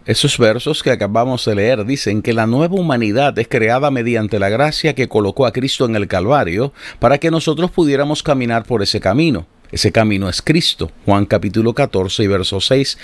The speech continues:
así lo especifica. Un camino que Dios había preparado desde antes de la fundación del mundo. Ahora bien, en su deseo de satisfacer las necesidades aleatorias a la alimentación de la iglesia,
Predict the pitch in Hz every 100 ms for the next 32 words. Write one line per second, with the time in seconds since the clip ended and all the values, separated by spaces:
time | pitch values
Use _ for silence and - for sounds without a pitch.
0 | - - 117 127 107 - 101 98 113 165
1 | 139 - - - - - - - - -
2 | 127 127 147 143 117 139 160 143 113 113
3 | 113 117 117 123 135 147 190 208 156 123
4 | 113 117 113 117 107 104 107 95 87 98
5 | 92 87 82 80 80 80 82 - - -
6 | - - - - - - - - 139 151
7 | 117 85 76 76 85 - - - - -
8 | 135 139 147 151 - 214 240 214 208 190
9 | - 165 - 160 180 175 170 156 143 123
10 | 127 147 - 120 110 92 127 139 104 98
11 | 95 104 107 110 110 101 113 139 143 151
12 | 143 143 143 - 90